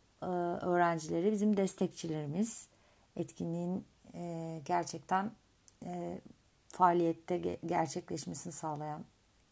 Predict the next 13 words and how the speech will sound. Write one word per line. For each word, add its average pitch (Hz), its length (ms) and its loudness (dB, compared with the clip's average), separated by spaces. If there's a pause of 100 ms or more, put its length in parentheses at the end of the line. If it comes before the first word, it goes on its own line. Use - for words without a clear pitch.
(140)
e, 160 340 -10 (840)
bir 147 240 -8
girişim 160 320 -4
topluluğu. 160 680 -6 (1500)
Ve 190 280 4
İzmir 202 320 2
Eğitim 196 320 2
Kooperatifi 196 960 2 (760)
yine 190 340 0
aynı 185 260 0
şekilde 175 420 -2
deneyim 180 300 0
atölyesinin 180 840 0